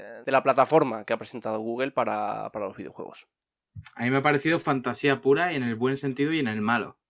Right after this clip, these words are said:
Speaker 2: En el bueno porque se ve ahí un potencial que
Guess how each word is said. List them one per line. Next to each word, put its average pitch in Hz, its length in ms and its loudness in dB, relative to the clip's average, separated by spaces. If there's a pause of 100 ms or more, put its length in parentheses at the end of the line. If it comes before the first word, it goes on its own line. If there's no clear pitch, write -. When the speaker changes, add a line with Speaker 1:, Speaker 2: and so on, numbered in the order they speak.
(480)
Speaker 2:
En 110 140 0
el 110 120 4
bueno 135 300 4
porque 110 800 0 (120)
se 98 80 -18
ve 110 200 2
ahí 117 500 2
un 120 160 -4
potencial 110 840 0
que 101 460 -2